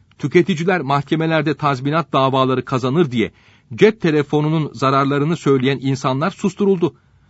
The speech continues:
Faizin zararını söyleyen insanlar da zar zor kurulmuş ve dışa bağımlı ekonomiyi çökertmemek için susturulmuştur.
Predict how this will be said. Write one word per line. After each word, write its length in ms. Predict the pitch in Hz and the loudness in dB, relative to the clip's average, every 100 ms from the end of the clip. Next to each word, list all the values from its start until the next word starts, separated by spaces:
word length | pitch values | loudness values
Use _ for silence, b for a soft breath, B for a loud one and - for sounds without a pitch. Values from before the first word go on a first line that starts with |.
| _ _ | _ _
Faizin 560 | 131 135 143 156 165 | -2 2 2 2 -2
zararını 500 | 110 127 123 123 180 | 0 0 0 0 -2
söyleyen 400 | - 156 139 143 135 | 0 2 2 -2 -2
insanlar 560 | 131 151 131 139 190 | -4 -2 -4 -2 0
da 140 | 202 b b - | -2 b b -2
zar 260 | 135 220 | 2 2
zor 240 | 165 147 110 | 2 0 0
kurulmuş 520 | - 131 123 120 - b - | -2 -2 -2 -4 -6 b -2
ve 140 | 131 | 0
dışa 320 | 123 - 202 135 | 0 0 0 2
bağımlı 320 | 139 143 190 | 0 2 -2
ekonomiyi 600 | 135 - 151 147 156 135 | -4 -4 -4 0 -2 -2
çökertmemek 680 | - 135 214 - 135 117 123 | -2 -2 -2 -4 -4 -2 -4
için 200 | 131 117 | -4 -4
susturulmuştur. 800 | - 127 135 123 113 127 98 | -6 -6 -2 -2 -2 -6 -10